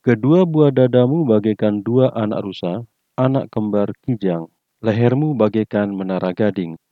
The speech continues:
Matamu bagaikan telaga-telaga di Hesibon, dekat pintu gerbang Batrabim. Hidungmu bagaikan menara Lebanon yang menghadap ke Damsyik.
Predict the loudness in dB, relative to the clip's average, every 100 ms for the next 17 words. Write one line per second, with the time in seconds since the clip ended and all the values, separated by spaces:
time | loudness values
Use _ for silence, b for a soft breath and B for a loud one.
0 | _ -4 -4 -2 -2 -2 0 0 0 -2
1 | -2 -4 -4 -4 -4 -6 -4 -2 0 0
2 | 0 -2 -4 -6 -6 -6 -4 -6 -8 -14
3 | _ _ -6 0 0 0 -4 -4 -6 -6
4 | -4 -4 -4 -8 -6 -6 -4 -2 -2 -2
5 | -6 -8 _ _ _ -4 -2 -2 -2 0
6 | 0 0 0 -2 -2 -2 -4 -2 -2 -4
7 | -4 -4 -4 -4 -6 -10 -16 _ _ 0
8 | 0 0 -4 -4 -4 -2 -4 -4 _ -4
9 | -4 -2 -2 -4 -6 -8